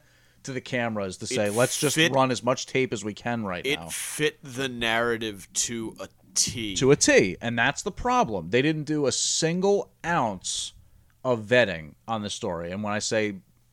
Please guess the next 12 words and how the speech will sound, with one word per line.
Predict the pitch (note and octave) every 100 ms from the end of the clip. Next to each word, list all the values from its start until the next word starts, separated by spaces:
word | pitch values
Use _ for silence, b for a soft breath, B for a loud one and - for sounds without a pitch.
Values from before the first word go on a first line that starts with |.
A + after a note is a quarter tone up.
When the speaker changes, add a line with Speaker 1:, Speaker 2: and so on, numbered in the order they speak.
| _
Speaker 1:
they, | A#2 G#2+ A#2 A#2 A2+
I | A2
mean, | A2+ A2+
like, | G#2 G#2 - -
basically | C3 - A2+ A2
every | - C#3 C3+ C3+
major | A#2+ A2+ A#2 A#2
media | A2 A2 G#2+
organization | F#2+ G#2 G2+ F#2+ G2 F2+ F#2+
in | F2+
this | F#2+
country. | - G2+ - A#1+